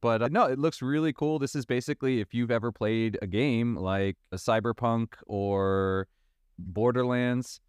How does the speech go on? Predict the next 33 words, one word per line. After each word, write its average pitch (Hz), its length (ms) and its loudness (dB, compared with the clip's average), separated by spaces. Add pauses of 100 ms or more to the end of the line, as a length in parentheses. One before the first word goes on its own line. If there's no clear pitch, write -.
(160)
In 113 100 0
Borderlands, 127 580 2
you 117 80 -2
can 110 140 -4
see, 123 220 0
like, 104 140 0
when 113 120 0
you 107 100 0
go 113 140 0
into 117 140 0
the 101 60 -2
menu, 117 360 2
it's 98 140 -2
actually 104 640 0
your 113 160 -2
character 135 340 2
standing 127 400 0
there 95 140 2
and 92 100 0
there's 85 120 -2
this, 80 80 -8 (420)
there's 98 180 -2
a 98 60 0
screen 135 400 0
that 104 100 0
kind 110 160 0
of 85 80 -4 (280)
opens 113 340 0
up 113 160 2
in 92 80 -2
front 117 240 0
of 117 80 0
them 95 320 0